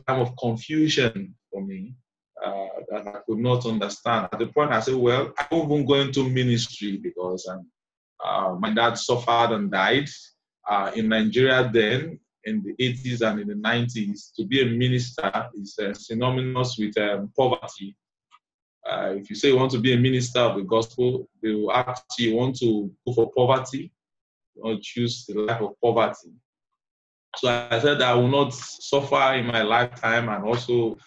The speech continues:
suffer, uh, in my career or in my calling." So one day, something happened that I will never forget. I went somewhere to buy petrol station to buy fuel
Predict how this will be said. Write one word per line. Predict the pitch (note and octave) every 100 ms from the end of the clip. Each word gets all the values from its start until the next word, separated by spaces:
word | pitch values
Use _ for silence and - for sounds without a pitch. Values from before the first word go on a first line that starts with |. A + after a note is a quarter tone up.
| _
suffer, | - C#3 B2 A#2+ A#2+ A#2+ - - _ G2+
uh, | G#2 G2 G2 -
in | G#2+
my | G2+ G2+
career | - G#2+ G2+ A2+
or | G#2+
in | F#2+
my | F#2
calling." | - - A#2 G2+ F#2+ B2 _ _ _ _ _ _ _ _ _
So | - G#2+ G#2
one | A#2+ E3+ G3+ F#3
day, | D#3 C3+ A#2
something | - C#3 C#3+ D3
happened | C3 B2 B2 B2
that | A2+
I | G#2+
will | A2 A#2
never | A#2+ A#2 A#2
forget. | - G#2+ G2+ F2+ - _ _ _ - _ _ _ - _ -
I | B2+
went | B2+ C#3+ C#3+
somewhere | - C#3+ C#3 C3 B2 A#2+
to | A#2
buy | A2+ A#2 A2 A2 A#2 -
petrol | D#3 D3+ D3+
station | - C#3+ B2 A#2 G2 -
to |
buy | G2+ G#2 G#2+
fuel | G#2+ C#3 C3 A#2 D3+